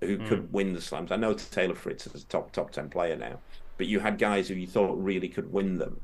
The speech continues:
Speaker 1: at the top. And those matches, when you had the night sessions, were a different beast to what they are now.
Speaker 2: Mm.
Speaker 1: Um, but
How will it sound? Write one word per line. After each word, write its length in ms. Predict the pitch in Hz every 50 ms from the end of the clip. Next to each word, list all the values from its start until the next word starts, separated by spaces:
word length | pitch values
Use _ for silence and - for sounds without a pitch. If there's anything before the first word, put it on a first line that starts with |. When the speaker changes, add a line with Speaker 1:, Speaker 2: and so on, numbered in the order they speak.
| - - - - - - - -
Speaker 1:
at 140 | 98 - -
the 60 | -
top. 320 | - - - 90 - - -
And 100 | 92 87
those 320 | - 117 117 120 113 90 95
matches, 400 | 95 85 - - - 98 90 80
when 140 | 92 92 92
you 100 | 90 87
had 140 | 92 92 85
the 40 | 92
night 320 | 92 92 92 95 98 - -
sessions, 560 | - 87 80 - - 71 67 65 64 - -
were 180 | - 98 95
a 40 | 90
different 480 | 82 - 107 92 - - 90 82 65 82
beast 300 | 101 90 85 78 - -
to 60 | 92
what 180 | 87 82 - -
they 120 | 85 82
are 380 | 82 85 80 71 76 80 - - - - -
now. 340 | 104 101 98 92 71 - - - - - - - - - - - - - - -
Speaker 2:
Mm. 220 | - - 87 85 85
Speaker 1:
Um, 300 | 85 85 82 78 64 50 - - - - - -
but 420 | 208 - - 92 87 - - -